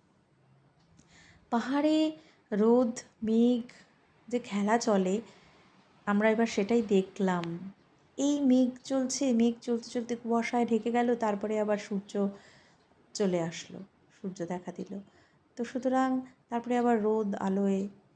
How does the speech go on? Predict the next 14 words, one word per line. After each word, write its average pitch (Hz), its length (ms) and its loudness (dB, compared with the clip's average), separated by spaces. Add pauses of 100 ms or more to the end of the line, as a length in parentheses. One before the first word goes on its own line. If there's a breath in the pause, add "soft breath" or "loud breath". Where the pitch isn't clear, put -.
(260)
মানে 175 440 -12 (160)
ভরে 180 180 -2
গেল। 185 260 -8
তো 262 580 -4 (120)
সেটা 226 320 -4
একটা 214 440 -6 (480 loud breath)
অন্যরকম 202 840 0 (1700)
সৌন্দর্য 185 640 -4
বা 240 140 2
অন্যরকম 190 540 0
অনুভূতি 180 460 -10
সেটা। 220 320 -4 (1800)
যাই 320 220 4
হোক, 190 120 2